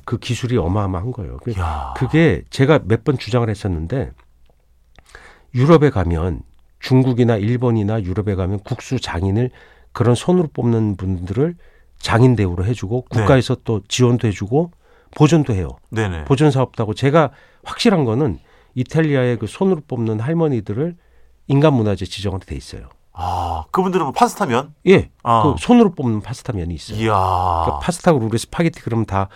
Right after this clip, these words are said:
Speaker 1: 겉면 생각하지만 손으로 뽑는 기술자들을,
Speaker 2: 생면.
Speaker 1: 예, 장인이라고 해서 아티장이라고 하거든요.
Speaker 2: 아티장. 아, 그렇지.
Speaker 1: 예, 예.
Speaker 2: 네네네.
Speaker 1: 그걸 지원해주고 보존 사업을 하고, 뭐, 계속 그분의 기술을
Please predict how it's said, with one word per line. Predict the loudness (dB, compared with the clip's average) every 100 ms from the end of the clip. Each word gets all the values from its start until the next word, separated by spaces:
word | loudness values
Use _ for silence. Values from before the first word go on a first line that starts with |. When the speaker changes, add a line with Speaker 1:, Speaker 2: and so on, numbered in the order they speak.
| -20 _
Speaker 1:
겉면 | 0 4 6 4
생각하지만 | 2 0 0 -2 -4
손으로 | -2 -2 -2 -2
뽑는 | -4 -2
기술자들을, | -4 -8 -8 -4 -4 -2 -4 -4
Speaker 2:
생면. | -4 -4 -4 -6 -8 -2
Speaker 1:
예, | -2 -2
장인이라고 | 0 4 6 4 2 0
해서 | -2 -6
아티장이라고 | -8 -4 -2 0 -2 -2 -4
하거든요. | -6 -8 -4 -2
Speaker 2:
아티장. | -2 -4 -2
아, | 0
그렇지. | 2 0 0
Speaker 1:
예, | -4
예. |
Speaker 2:
네네네. | -6 -8 -10 -6
Speaker 1:
그걸 | 2 2 2
지원해주고 | -2 -2 0 0 0 -2 -6
보존 | -4 0 2 2 0 -2
사업을 | -4 -6 -6 -6
하고, | -8 -6 -8 -8 _ _ _ _ -8
뭐, | -4 -2 -4 _ _ _ _ _ _ _
계속 | -2 -2 -2
그분의 | -2 0 2 0
기술을 | -2 -2 0 -2